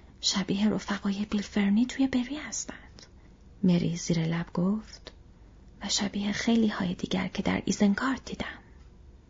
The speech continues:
صفحهٔ پانصد و چهل و دو. حرامی‌ها چماق در دست داشتند و شاخ از کمرهاشان آویخته بودند. ولی تا آنجا که معلوم بود هیچ سلاح دیگری نداشتند.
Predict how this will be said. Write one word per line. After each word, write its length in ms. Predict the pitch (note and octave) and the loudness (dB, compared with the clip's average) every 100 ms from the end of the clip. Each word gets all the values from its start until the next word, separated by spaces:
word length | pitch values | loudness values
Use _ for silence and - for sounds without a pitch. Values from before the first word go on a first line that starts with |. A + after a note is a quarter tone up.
| - - - - - - - | -20 -20 -20 -20 -20 -20 -16
صفحهٔ 520 | - - G#3+ - A3+ G3+ | -6 2 2 2 2 2
پانصد 440 | G3 F3+ - F3+ | 2 0 0 -2
و 40 | |
چهل 360 | E3+ F3 E3+ F3 | 0 -2 -2 -2
و 40 | F3 | -4
دو. 100 | - - - - - - - - | -6 -8 -20 -20 -20 -20 -20 -18
حرامی‌ها 640 | - C#4+ C#4 C4+ C4+ D4+ | 0 6 10 12 10 8
چماق 440 | D4 - C4 C4 C4 | 4 8 10 10 8
در 180 | A#3 G#3+ | 4 6
دست 320 | G3+ G3 - | 4 2 4
داشتند 480 | F#3+ F#3 - F3 F3 | 2 2 2 2 4
و 160 | E3+ - | 2 0
شاخ 380 | - B3+ A#3+ | 2 4 2
از 140 | F3 - | 0 0
کمرهاشان 640 | E3+ E3 E3 F3 - F3+ | 2 2 0 0 0 0
آویخته 440 | F#3 E3+ - - F#3+ | 0 -2 -4 -4 -6
بودند. 480 | - - - - - - - - - - - | -6 -14 -14 -16 -18 -18 -20 -18 -18 -18 4
ولی 200 | F#3+ F3+ | 8 8
تا 120 | F#3+ | 8
آنجا 280 | G3+ G3 F#3+ | 6 6 6
که 140 | F#3+ G#3 | 4 6
معلوم 460 | G3+ G#3+ A3+ B3 | 6 6 10 10
بود 260 | C4+ E4+ - | 10 6 8
هیچ 220 | D4 C4+ | 4 4
سلاح 400 | - A#3 A3+ A#3 | 4 6 6 4
دیگری 440 | A#3 B3+ D4 F4 | 6 6 6 4
نداشتند. 840 | F4 F4 A3+ F#3 - - - - | 4 4 2 0 -4 -6 -14 -18